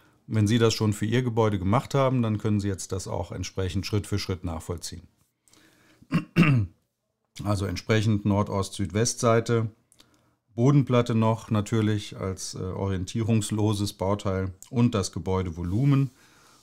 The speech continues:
Und bei dem Gebäudevolumen geht es tatsächlich um das sogenannte beheizte Volumen.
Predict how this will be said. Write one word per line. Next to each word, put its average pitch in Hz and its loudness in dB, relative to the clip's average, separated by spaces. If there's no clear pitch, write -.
Und 110 0
bei 101 4
dem 98 2
Gebäudevolumen 98 2
geht 101 0
es 95 -10
tatsächlich 98 -4
um 110 6
das 95 0
sogenannte 95 -2
beheizte 87 -6
Volumen. 107 -2